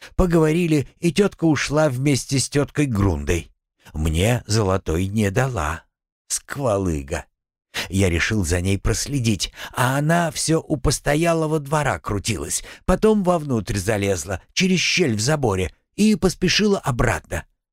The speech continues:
Тварь! Она меня заметила и поджидала. А я в окно дома залез и за ней наблюдал. Она ждала, ждала и зашла к матери Сида.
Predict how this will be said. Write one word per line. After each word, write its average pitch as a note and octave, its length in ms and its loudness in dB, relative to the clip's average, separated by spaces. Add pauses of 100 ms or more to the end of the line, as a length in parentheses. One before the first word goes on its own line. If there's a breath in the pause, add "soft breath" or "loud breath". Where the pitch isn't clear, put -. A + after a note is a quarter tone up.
(380)
Тварь! D#2 640 -4 (420 loud breath)
Она D#2+ 240 -2
меня F2+ 280 0
заметила F#2+ 680 -2 (220)
и C#3 120 0
поджидала. D3 800 0 (600 loud breath)
А C#3 120 0
я E3+ 180 2
в D#3 80 -4
окно C#3+ 320 -2
дома A2+ 360 0
залез D3 480 0
и F#3+ 120 0
за F#3 180 2
ней G2+ 220 0
наблюдал. F2 580 0 (600)
Она B2 360 2
ждала, C3 720 0 (180 soft breath)
ждала A#2 720 0 (480)
и F3 100 4
зашла - 460 0
к - 140 -12
матери C3 500 0
Сида. B2 480 -4